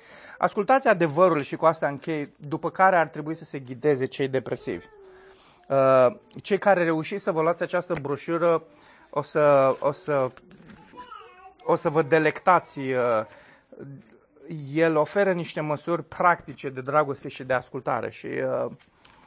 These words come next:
uh, chiar sunt practice aspectele astea pe care le spune el aici, iar mai apoi, uh, oferă treisprezece exemple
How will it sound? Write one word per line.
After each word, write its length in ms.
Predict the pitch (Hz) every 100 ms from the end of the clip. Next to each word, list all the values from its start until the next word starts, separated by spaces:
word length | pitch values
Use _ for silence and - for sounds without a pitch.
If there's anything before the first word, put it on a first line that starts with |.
| _ -
uh, 180 | - - - -
chiar 280 | 208 247
sunt 360 | 247 - 202 180
practice 640 | - 196 185 - 117 -
aspectele 500 | 113 113 139 123 117
astea 200 | 113 -
pe 120 | 113 117
care 260 | 123 113
le 120 | 104
spune 300 | 107 _ 131
el 100 | 123
aici, 220 | 117 110 139 143 - - - _
iar 140 | 156 147
mai 200 | 151 147
apoi, 460 | 147 175 170 165
uh, 100 | 143 127
oferă 340 | 143 175 165
treisprezece 680 | 156 175 170 165 147 147 151
exemple 760 | 131 123 147 151 147 139 135